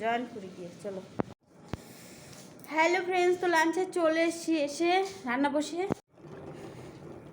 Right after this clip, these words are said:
ডিম আর আলুটা সেদ্ধ বসিয়ে স্নানে গিয়েছিলাম, স্নানটা করে এলাম। তো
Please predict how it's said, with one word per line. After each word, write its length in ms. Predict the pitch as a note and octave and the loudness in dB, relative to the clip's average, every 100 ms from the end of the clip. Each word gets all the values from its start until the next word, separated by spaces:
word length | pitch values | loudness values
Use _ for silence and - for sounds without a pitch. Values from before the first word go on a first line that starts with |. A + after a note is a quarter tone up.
| - - - - - - | -14 -14 -14 -14 -16 -2
ডিম 200 | C#4+ D#4 D#4+ | 4 6 6
আর 80 | D4 | 6
আলুটা 280 | C#4+ C#4+ D4+ D4+ | 4 2 -2 2
সেদ্ধ 220 | D4 A#3 C4+ C4 | 2 2 2 0
বসিয়ে 260 | C4+ D4+ D4+ | -2 -2 -4
স্নানে 360 | - C4+ B3 B3+ G#3+ | -2 2 2 2 -2
গিয়েছিলাম, 400 | G3+ - E4+ F3+ - | -4 -6 -6 -6 -4
স্নানটা 340 | A3+ A#3 B3+ C4 | -2 -2 -2 -2
করে 140 | C#4 C4+ | 0 0
এলাম। 180 | C4 D4 - - - - - - - - - _ - - - - - - - - - - - - - | 2 0 -2 -10 -16 -16 -14 -14 -6 -6 -6 _ -20 -20 -20 -20 -20 -20 -20 -20 -20 -20 -20 -20 -20
তো 60 | - | -12